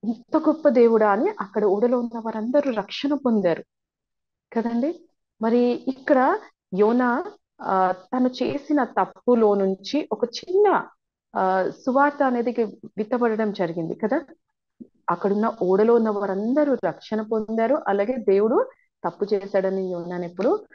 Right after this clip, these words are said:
విడిచిపెట్టలేదు. సముద్రంలో పడేసిన తర్వాత కూడా చేపను పంపించి తనను రక్షించాడు. మరి ఈ, ఇలాంటిదే ఇంకొక సన్నివేశం బైబిల్లో చూసినట్టయితే,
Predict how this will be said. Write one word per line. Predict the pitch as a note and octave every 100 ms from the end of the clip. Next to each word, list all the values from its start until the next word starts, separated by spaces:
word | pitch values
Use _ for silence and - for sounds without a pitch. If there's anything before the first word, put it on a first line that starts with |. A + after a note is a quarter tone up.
| - -
విడిచిపెట్టలేదు. | E3 D#3+ - - E3 D#3+ D#3+ -
సముద్రంలో | - _ - E3+ F3+ F#3 F3 F3
పడేసిన | F3 E3 D#3+ F3 F3+
తర్వాత | E3+ E3 E3 E3+ E3+
కూడా | F3 C4 F#4 - -
చేపను | D#3+ F3 F3
పంపించి | F3 E3+ F3 F3 G#3
తనను | F#3+ E3+ G3+ F#4+ - _ - _ -
రక్షించాడు. | E3 - - G#3 G3 F3+ D3 D3+ - _ _ -
మరి | C#4 D4
ఈ, | C4 A#3+ B3 -
ఇలాంటిదే | B3 A#3+ B3+ C4 A#3 A#3
ఇంకొక | G3 G3+ F#3+ G#3
సన్నివేశం | G3 F#3 F3+ F3+ F#3
బైబిల్లో | E3 D#3+ F#3 F3+
చూసినట్టయితే, | F3 D#3 - E3+ D#3+ D3+ D3+ C4